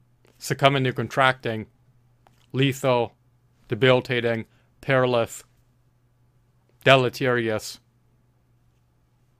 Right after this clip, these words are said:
chronic diseases. You do not want to contract a chronic disease. You do not want to succumb to acute inflammation. You do not want to succumb to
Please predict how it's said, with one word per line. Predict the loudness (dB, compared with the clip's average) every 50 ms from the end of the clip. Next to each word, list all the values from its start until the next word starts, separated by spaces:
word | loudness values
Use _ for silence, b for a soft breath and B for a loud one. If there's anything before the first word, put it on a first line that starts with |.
| _ _ _ _ _ _ _ _ _ _ _ _ _ -20 -20 _ _ -6
chronic | 0 4 4 4 4 2
diseases. | 0 -2 0 0 0 -2 -2 -2 -6 -6 -8 -8 -10 -14 -18 _ _ _ _ _ _ _ _ _ _ _ _ _ _ _ _ _ _ _ _ _ -4
You | -2 0
do | 2
not | 4 4 4 4 4
want | 2 0
to | -2
contract | -4 -6 -4 -2 0 0 0 0 -2 -8 b b b b b
a | -14
chronic | -6 -2 0 0 0 -2 -4
disease. | -6 -6 -6 -4 -4 -6 -6 -6
You | -6 -6
do | -4 -2
not | -2 0 0 0
want | -2 -4 -4
to | -6 B B B B B
succumb | -16 -14 -12 -4 -2 -2 -2 -2 -2
to | -4 -4 -4 -2 -2 -4 -6 -10 _ _ _ _ _ _ _ _ _ _ _ -14 -10 -8
acute | -8 -4 -2 -2 0 0
inflammation. | -2 -4 -6 -6 -8 -6 -6 -6 -6 -6 -6 -6 -6 -8 b b b b
You | -6 -2
do | 0 2
not | 2 2 4 2
want | 2 0
to | -2 -4
succumb | -6 -10 -10 -8 -6 -6 -6 -6
to | -4 -2 -2 0 -2 -4